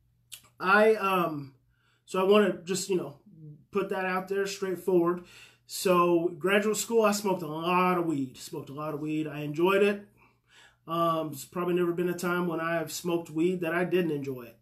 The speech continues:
It's, um, it's just nice. And so, um,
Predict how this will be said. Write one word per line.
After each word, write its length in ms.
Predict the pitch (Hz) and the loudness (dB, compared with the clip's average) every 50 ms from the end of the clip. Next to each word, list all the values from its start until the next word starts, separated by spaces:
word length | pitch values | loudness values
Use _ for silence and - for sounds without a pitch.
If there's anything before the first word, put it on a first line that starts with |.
| _ | _
It's, 480 | 135 139 139 139 - - - - - 151 | -14 -12 -12 -10 -10 -10 -10 -10 -10 -10
um, 500 | 143 143 139 139 135 123 131 131 113 - _ _ _ _ _ _ _ _ _ _ _ _ _ _ _ _ | -10 -10 -10 -10 -10 -10 -12 -14 -16 -20 _ _ _ _ _ _ _ _ _ _ _ _ _ _ _ _
it's 160 | - - - | -18 -16 -10
just 240 | - - 175 170 - | -6 -4 -4 -2 -2
nice. 460 | 170 165 151 - - - - - - - - - - - - - - - | -4 -6 -6 -10 -12 -12 -12 -12 -12 -14 -18 -18 -16 -16 -16 -16 -14 -8
And 180 | 151 151 156 | -6 -4 -2
so, 580 | - - - - 175 202 196 196 185 175 175 165 - - - - - - - _ _ - | -2 0 0 2 4 4 4 4 4 2 0 -4 -8 -16 -20 -20 -20 -20 -20 _ _ -2
um, 560 | 185 202 202 202 190 190 180 165 147 143 | 2 4 4 4 4 2 0 0 -4 -8